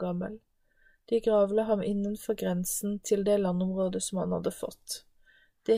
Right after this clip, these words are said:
het Timnat Heres og lå i Efraimfjellene på nordsiden av Gaashfjellet. Israel dyrker Baal og Astarte.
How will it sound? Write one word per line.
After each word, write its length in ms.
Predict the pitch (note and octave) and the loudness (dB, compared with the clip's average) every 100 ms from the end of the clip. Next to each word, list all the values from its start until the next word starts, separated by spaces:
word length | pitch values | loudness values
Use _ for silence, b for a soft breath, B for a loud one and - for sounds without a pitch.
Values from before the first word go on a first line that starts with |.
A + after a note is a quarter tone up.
| G#3+ | 4
het 260 | G#3 - - | 0 -2 -2
Timnat 480 | A3+ G#3+ G3 F#3 - | 0 2 0 -4 -2
Heres 400 | G3+ F#3+ F3+ F#3 - | 0 0 -2 -4 -4
og 80 | G#3 G3+ | -2 0
lå 100 | G3 | 2
i 60 | F3+ | 2
Efraimfjellene 1040 | F#3+ - G3 F#3+ F#3 - G3+ F#3 F3 F3+ G#3 - | 0 -2 0 0 -2 0 0 0 -2 -6 -8 -8
på 80 | G#3 | -2
nordsiden 640 | F#3+ F3+ - - F#3+ F3+ | 0 -2 -4 -4 -4 -2
av 160 | F3+ F3+ | -4 -4
Gaashfjellet. 880 | F3 F3+ E3+ - - G3 F#3 F#3+ G3 _ _ _ _ _ _ _ _ _ _ _ _ _ _ _ _ _ _ _ _ _ _ _ _ b b b b b b b b b | -4 -4 -2 -4 -4 -4 -4 -8 -12 _ _ _ _ _ _ _ _ _ _ _ _ _ _ _ _ _ _ _ _ _ _ _ _ b b b b b b b b b
Israel 540 | B3 A#3+ - A#3+ A3 | -2 0 2 2 4
dyrker 400 | G#3+ - - G#3+ | 2 0 -2 -2
Baal 540 | F#3+ G3+ G3+ G3+ F#3 F#3 - - - | 0 2 4 4 2 -4 -14 -12 -4
og 240 | G3 F#3 | -4 -2
Astarte. 720 | F#3+ - F#3+ F3+ - - F#3 | -4 -4 -6 -6 -8 -8 -8